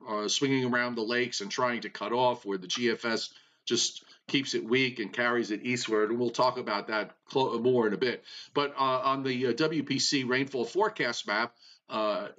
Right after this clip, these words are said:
they actually have, uh, half an inch of liquid touching, uh, the south shore of Long Island through central New Jersey and southeastern, uh, Ma-, you know, out at the Cape, uh, at Cape Cod,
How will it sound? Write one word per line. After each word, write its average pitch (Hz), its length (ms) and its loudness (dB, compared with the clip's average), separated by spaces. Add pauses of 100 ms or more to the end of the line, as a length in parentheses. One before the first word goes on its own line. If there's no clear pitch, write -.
they 151 260 2
actually 147 400 0
have, 123 400 -2
uh, 110 220 2
half 143 340 -2
an 147 80 -4
inch 139 240 0
of 120 100 -2
liquid 135 380 0
touching, 117 560 0
uh, 107 140 2 (280)
the 151 60 -14
south 139 320 0
shore 139 240 2
of 123 100 -4
Long 113 220 0
Island 127 340 -2
through 113 120 -6
central 127 360 0
New 113 140 2
Jersey 120 380 2
and 101 100 -2
southeastern, 117 800 0
uh, 104 140 -4
Ma-, 107 320 -2
you 120 140 -2
know, 98 60 -2
out 117 200 0
at 104 100 -8
the 98 60 -10
Cape, 131 460 0 (480)
uh, 104 180 0
at 101 120 -2
Cape 123 240 0
Cod, 120 440 0